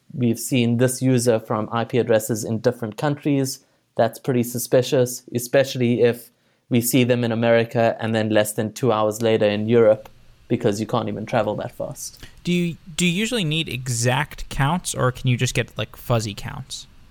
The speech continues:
Speaker 1: Yeah, so we have a whole lot of different counts for different purposes. Uh, the one the blog post is about is about exact counts. So that is exactly how many times have we seen this I P address in the last hour, in the last day, week, month.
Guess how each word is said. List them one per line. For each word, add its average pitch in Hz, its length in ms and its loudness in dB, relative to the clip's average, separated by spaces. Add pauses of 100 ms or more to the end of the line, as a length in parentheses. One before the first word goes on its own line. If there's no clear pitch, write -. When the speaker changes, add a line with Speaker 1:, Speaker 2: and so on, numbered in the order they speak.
(180)
Speaker 1:
Yeah, 156 240 4
so 147 220 0
we 151 180 2
have 170 400 0
a 135 200 4
whole 151 420 2
lot 127 240 2
of 147 100 -2
different 160 300 -6
counts 175 460 -4
for 117 220 0
different 123 380 -4
purposes. 160 760 -2 (420)
Uh, 131 220 4
the 127 180 0
one 160 240 0
the 156 80 0
blog 139 320 0
post - 460 -4 (120)
is 123 140 0
about 117 420 0
is 127 140 -2
about 113 360 -2
exact 113 400 -2
counts. - 380 -10
So - 160 -4
that 123 260 2
is 117 300 -2 (440)
exactly 135 500 0
how 127 180 -4
many 120 200 0
times 113 360 -2
have 113 120 -6
we 117 80 0
seen 113 300 -2
this 110 280 -2
I 120 120 -2
P 120 160 0
address 110 360 2
in 120 140 -2
the 113 120 2
last 107 360 -2
hour, 120 400 2
in 117 200 -4
the 107 80 -4
last 107 280 -2
day, 113 220 2
week, 110 300 -4
month. - 280 -6